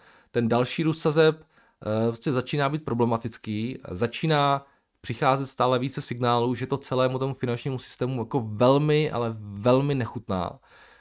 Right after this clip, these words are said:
A je na místě prostě čekat, že to někdy může zase vybouchnout, jo. Stejně to jako nedávno bouchlo v té Británii. Eh, tohle mě,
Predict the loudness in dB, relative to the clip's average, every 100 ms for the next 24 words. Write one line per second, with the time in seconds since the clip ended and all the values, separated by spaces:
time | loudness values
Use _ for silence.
0 | -10 -2 4 4 4 0 -4 -4 -6 -8
1 | -10 -4 -2 0 2 2 2 -4 _ -2
2 | 2 2 4 2 2 2 2 2 0 4
3 | 2 2 -4 -6 -8 -6 -2 0 0 0
4 | 0 0 0 -2 -6 -8 -6 -4 -4 -2
5 | -2 -4 -8 -12 _ -20 _ _ _ _
6 | _ _ -2 2 4 2 -2 2 4 4
7 | 2 -2 -2